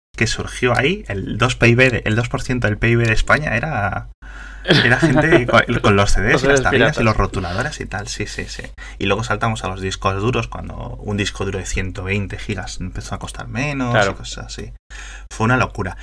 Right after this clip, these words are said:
Speaker 1: Pero creo, juraría, no, no fue antes que Lost. Pero yo creo que el primer gran lore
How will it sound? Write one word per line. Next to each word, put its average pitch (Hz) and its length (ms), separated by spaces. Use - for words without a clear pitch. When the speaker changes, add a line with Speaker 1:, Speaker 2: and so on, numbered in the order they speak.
Speaker 1:
Pero 107 360
creo, 147 500
juraría, 117 640
no, 110 320
no 117 160
fue 131 180
antes 117 300
que 90 140
Lost. 90 420
Pero 107 160
yo 117 180
creo 123 400
que 107 140
el 104 160
primer 110 500
gran 117 440
lore 113 340